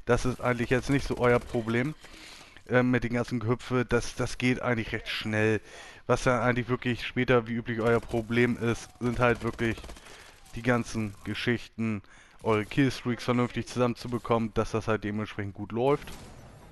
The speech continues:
Ja, die <laughs> Runde ist voll für den Arsch, Digga. Äh, ey Gott, was soll's, ne? Ähm, ja. Aber sonst gibt's da eigentlich auch gar nicht so viel weiter zu erwähnen. Ähm, das, das Gehüpfe und Gespringe, ja, geht wohl, ne? Sonst über R eins halt mit den Handgranaten. Da gibt's halt auch un-,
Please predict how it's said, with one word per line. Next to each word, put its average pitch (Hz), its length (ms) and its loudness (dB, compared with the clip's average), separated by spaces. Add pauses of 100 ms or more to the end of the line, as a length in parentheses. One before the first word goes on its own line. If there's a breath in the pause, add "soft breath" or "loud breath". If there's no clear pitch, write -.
(300)
Ja, 135 180 4
die 120 100 -2
<laughs> - 80 -2
Runde 165 280 4
ist 147 140 4
voll - 200 4
für 120 180 -2
den 110 80 0
Arsch, 123 280 0
Digga. 107 260 2 (500 loud breath)
Äh, 110 300 4
ey 107 140 2
Gott, 107 180 0
was 101 160 -2
soll's, 107 260 0
ne? 110 220 0 (640 loud breath)
Ähm, 113 460 4 (320)
ja. 113 260 4 (340)
Aber 120 140 2
sonst 135 220 2
gibt's - 180 -8
da 120 80 2
eigentlich 135 200 0
auch 123 120 -6
gar 123 160 0
nicht 127 160 0
so 139 120 -2
viel 135 220 -8 (140)
weiter 127 260 0
zu - 140 -4
erwähnen. 120 540 0
Ähm, 117 200 0
das, - 380 -4
das 117 220 -4
Gehüpfe 135 300 2
und 120 100 -4
Gespringe, 120 580 -2 (340)
ja, 98 360 0
geht 107 240 -2
wohl, 98 160 0
ne? 123 240 2 (560 loud breath)
Sonst 120 360 2
über 117 260 2
R 107 200 2
eins 143 320 2
halt 120 180 2
mit 110 180 -2
den 113 80 2
Handgranaten. 139 760 2
Da 113 140 2
gibt's - 200 -4
halt 117 160 2
auch 131 180 -2
un-, 123 160 -4